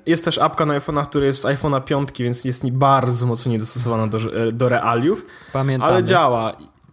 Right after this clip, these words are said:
Speaker 1: Ale działa i ja na przykład, e, rekomenduję chociażby korzystanie z tego, no nie?
Speaker 2: To jest ciekawy pomysł. Y-
Speaker 1: Plus, ciekawostka, e, jest, dostajesz linka i na przykład mogę dać ci mojego linka.
Speaker 2: No.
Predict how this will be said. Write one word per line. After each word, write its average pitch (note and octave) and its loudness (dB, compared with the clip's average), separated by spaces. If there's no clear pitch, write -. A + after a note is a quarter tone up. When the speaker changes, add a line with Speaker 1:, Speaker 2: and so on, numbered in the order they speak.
Speaker 1:
Ale C#3+ 0
działa C#3 2
i B2+ -2
ja C3 2
na B2+ 0
przykład, B2 -4
e, A#2 2
rekomenduję A#2+ 2
chociażby A2+ -2
korzystanie G#2+ -2
z - -8
tego, - -10
no G#2+ -8
nie? C#3 -2
Speaker 2:
To F#3+ -6
jest C#4 -4
ciekawy G#2+ -4
pomysł. G2 -8
Y- - -16
Speaker 1:
Plus, E3+ 0
ciekawostka, F3 2
e, C#3 2
jest, D#3+ 0
dostajesz D3 0
linka D3 0
i C#3+ -6
na C#3+ -2
przykład D3 -4
mogę C#3+ 0
dać C#3 -2
ci D3 -4
mojego B2+ 0
linka. A#2+ 0
Speaker 2:
No. G#2 -6